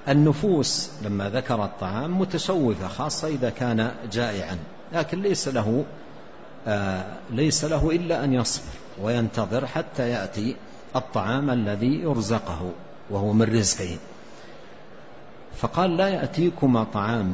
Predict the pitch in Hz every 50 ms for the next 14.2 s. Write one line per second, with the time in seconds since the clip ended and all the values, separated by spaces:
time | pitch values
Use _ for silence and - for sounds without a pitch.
0 | - - 147 156 139 110 117 117 - - 101 95 92 90 92 95 92 - - -
1 | - - - - - - - - - - - - - - 170 196 214 190 190 185
2 | 185 180 165 151 127 117 107 110 143 - - - - 175 180 - - 160 160 175
3 | 202 190 175 165 156 160 170 165 160 156 151 156 131 101 95 92 - - - -
4 | - - - - - - - - - - - - - - - - - - - 160
5 | 165 151 143 131 120 113 113 113 107 101 95 92 - 104 95 90 87 - 90 82
6 | 78 78 - - - - - - - - - - - - 104 98 - - - 127
7 | 123 110 110 110 117 135 160 - - - - - - - - - - - - 107
8 | 101 98 95 92 92 95 95 - - 98 98 95 92 92 - - - 110 113 -
9 | - - - 143 139 131 123 123 - 110 107 110 107 101 95 - - 107 98 90
10 | 90 - 95 82 78 78 78 - - - - - - - - - - - - -
11 | - - - - - - 117 110 107 101 104 104 - - - - - - - -
12 | - - - - - - - - - - - - - 143 156 185 180 190 185 180
13 | 165 165 165 156 160 151 143 - 139 127 127 - 127 - - 117 113 120 120 123
14 | 123 117 107 98